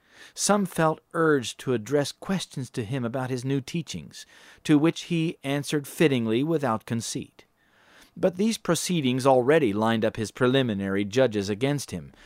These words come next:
because they did not want him to be known and heard among the people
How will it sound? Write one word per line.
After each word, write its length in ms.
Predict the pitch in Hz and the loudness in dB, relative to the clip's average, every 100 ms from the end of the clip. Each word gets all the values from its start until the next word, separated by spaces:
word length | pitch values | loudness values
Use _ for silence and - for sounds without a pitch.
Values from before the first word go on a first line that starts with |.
| - - | -12 -2
because 320 | 160 180 147 | 2 4 6
they 140 | 156 | 4
did 160 | 151 147 | 4 0
not 220 | 170 190 | 0 -2
want 280 | 143 185 139 | 0 0 0
him 160 | 98 95 | -2 -2
to 80 | |
be 140 | 113 123 | -2 0
known 440 | 131 165 113 98 | 0 0 0 -2
and 140 | 110 104 | -4 -4
heard 400 | - 175 107 123 | 0 4 6 4
among 300 | 127 120 120 | 2 2 0
the 100 | 123 | -2
people 500 | 185 185 - 71 | -2 -2 -4 -14